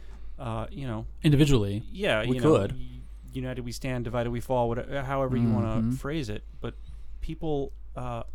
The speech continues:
Speaker 1: mutually benefit each other. You know, the same is true whether you've got, you know, five, ten, fifty people or whether you've
Speaker 2: Sure.
Speaker 1: got five million, ten million people living in a
Speaker 2: Mm-hmm.
Speaker 1: place.
Speaker 2: Yeah.
Speaker 1: Um, there is a social contract there. Now, the, the government has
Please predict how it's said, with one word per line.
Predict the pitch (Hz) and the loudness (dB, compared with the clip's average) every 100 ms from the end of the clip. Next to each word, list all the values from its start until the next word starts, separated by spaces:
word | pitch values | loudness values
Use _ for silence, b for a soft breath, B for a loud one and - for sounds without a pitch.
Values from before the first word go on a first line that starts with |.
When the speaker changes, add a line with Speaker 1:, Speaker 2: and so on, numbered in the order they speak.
| - | -6
Speaker 1:
mutually | 123 143 - 139 | -4 -4 -4 -4
benefit | 120 120 113 - 113 - | -2 -2 -2 -4 -6 -6
each | 120 110 - | -10 -10 -8
other. | 117 - - - b b b b b - | -6 -8 -10 -12 b b b b b -8
You | 113 | -6
know, | 110 | -6
the | 117 | -6
same | - 135 131 | -6 -4 -4
is | 120 | -6
true | - 135 | -6 -4
whether | 123 117 120 | -2 -4 -4
you've | 113 113 | -6 -6
got, | 117 113 - - | -4 -4 -4 -10
you | 117 | -8
know, | 113 107 110 | -8 -8 -8
five, | 120 117 120 123 120 | -6 -4 -4 -4 -8
ten, | 127 123 123 | -6 -4 -6
fifty | 120 131 - - | -6 -6 -6 -2
people | 175 - 202 | -2 0 -4
or | 170 | -4
whether | 127 127 | -6 -4
you've | 131 | -4
Speaker 2:
Sure. | - 117 139 | 2 6 6
Speaker 1:
got | 117 | 2
five | - 117 117 123 | -6 -4 -4 -4
million, | 135 131 143 147 147 | -4 -6 -6 -6 -4
ten | 139 135 | -4 -2
million | 143 151 160 | -2 -4 -4
people | 170 180 175 | -6 -6 -6
living | 165 165 | -2 0
in | 139 | 2
a | |
Speaker 2:
Mm-hmm. | 185 | 2
Speaker 1:
place. | 196 196 - - - | 0 -4 -8 -8 -4
Speaker 2:
Yeah. | 202 B B B | -4 B B B
Speaker 1:
Um, | 139 139 127 - - | -6 -6 -6 -8 -8
there | 151 180 | -6 -4
is | 196 190 | -4 -6
a | 170 156 | -6 -8
social | 165 - 135 - | -6 -4 -2 -4
contract | 139 143 156 190 131 - - | -4 -6 -6 -8 -10 -12 -12
there. | 127 110 - - - | -10 -10 -12 -12 -10
Now, | 135 120 | -8 -6
the, | 127 - - | -8 -10 -8
the | 135 | -8
government | 135 151 202 127 - | -4 -2 -2 -2 -4
has | 143 135 107 | -4 -4 -4